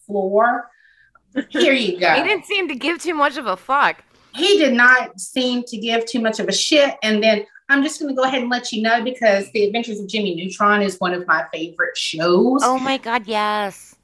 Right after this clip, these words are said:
Speaker 1: That gentleman is the voice of Mister Hong.
Speaker 2: He's been in a lot of things.
Speaker 1: He
Speaker 2: He's
Speaker 1: has,
Speaker 2: been in a
Speaker 1: including
Speaker 2: lot
Speaker 1: This
Speaker 2: of
Speaker 1: Is,
Speaker 2: things.
Speaker 1: This Is Us. Mm-hmm.
Speaker 2: Yep.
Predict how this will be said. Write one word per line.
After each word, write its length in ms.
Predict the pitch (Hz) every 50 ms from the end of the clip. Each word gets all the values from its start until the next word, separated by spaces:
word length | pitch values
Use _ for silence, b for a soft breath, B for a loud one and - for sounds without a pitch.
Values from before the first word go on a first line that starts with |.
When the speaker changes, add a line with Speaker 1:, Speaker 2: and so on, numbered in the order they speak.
| _ _ _ _ -
Speaker 1:
That 380 | 180 208 214 226 254 262 - -
gentleman 560 | - 254 247 262 269 277 269 277 277 269 269
is 380 | - - 226 226 233 233 233 -
the 140 | - 240 214
voice 520 | - - 226 220 226 240 240 254 247 - -
of 160 | 233 220 - -
Mister 500 | 226 226 226 226 - - - 220 220 220
Hong. 600 | 220 214 196 202 202 202 202 202 196 190 190 196 - _ _ _ _ _ _ _ B B B B B B 220 -
Speaker 2:
He's 200 | 277 349 - -
been 200 | - 440 480 415
in 100 | 403 339
a 120 | 262 220 202
lot 360 | 196 185 190 185 196 208 240
of 140 | 262 208 -
things. 760 | _ - 175 180 175 151 120 76 - - - - - - _ _ _ _ _ _ _ _ _ _ _ _ _ _ _ _ _ _ _ _ _ -
Speaker 1:
He 100 | - 240
Speaker 2:
He's 80 | 269 254
Speaker 1:
has, 200 | 247 269 262 254
Speaker 2:
been 60 | 240 -
in 40 |
a 40 | 320 -
Speaker 1:
including 420 | - - 240 208 185 247 247 247
Speaker 2:
lot 280 | - 175 - 175 233 -
Speaker 1:
This 60 | 208
Speaker 2:
of 40 | 202
Speaker 1:
Is, 60 | 202
Speaker 2:
things. 220 | - 165 143 139 247
Speaker 1:
This 160 | 254 247 226
Is 100 | 208 233
Us. 480 | 226 220 208 175 180 - - - - _ _ _ _ -
Mm-hmm. 420 | 202 208 226 220 220 202 208 214 185
Speaker 2:
Yep. 180 | 170 196 190